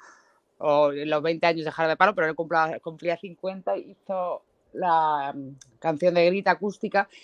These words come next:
y ahí sale gente como importante en su vida y tal, y acabo yo con, cerrando el vídeo, poniendo "¿Cómo quieres ser mi amiga si por ti daría la vida?", ¿no? Que es la canción de, de Agua.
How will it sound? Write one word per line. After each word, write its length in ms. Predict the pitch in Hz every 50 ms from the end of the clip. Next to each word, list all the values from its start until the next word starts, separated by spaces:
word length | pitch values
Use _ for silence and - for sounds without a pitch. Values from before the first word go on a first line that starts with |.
| - - _ -
y 60 | 180
ahí 160 | 185 190 185
sale 200 | - 214 190 190
gente 300 | - 202 196 185 - 202
como 400 | 175 196 185 175 156 147 147 139
importante 540 | 160 151 - 160 156 156 - 170 175 170 180
en 80 | 170
su 100 | 147 180
vida 160 | 175 185 180 185
y 40 |
tal, 200 | 185 208 226 190 -
y 100 | 180 165
acabo 340 | 156 - 180 180 180 185 185
yo 240 | 175 180 185 196
con, 340 | - 190 170 165 165 156 104 104 _ _ _ _ _ _ _ _ _ _ _ _ _ _ -
cerrando 320 | 165 165 170 175 175 185
el 60 | 180
vídeo, 440 | 175 180 185 185 190 190 190 220 - _ _ _ _ _
poniendo 260 | - 190 185 185 185 185
"¿Cómo 200 | 190 185 202 196
quieres 180 | 196 196 185 -
ser 120 | 196 180
mi 60 | 185
amiga 240 | 180 185 196 208 220
si 120 | 196 208
por 120 | - 165 147
ti 100 | - 170
daría 280 | 170 165 160 165 160
la 140 | 160 165 165
vida?", 240 | 180 220 202 170 156
¿no? 100 | 165 202
Que 80 | - 196
es 80 | 165
la 80 | 180 175
canción 540 | - 175 170 170 - - 196 180 180 180 175
de, 400 | 160 156 151 143 139 135 135 131
de 100 | 156 160
Agua. 400 | 151 143 135 123 151 190 - -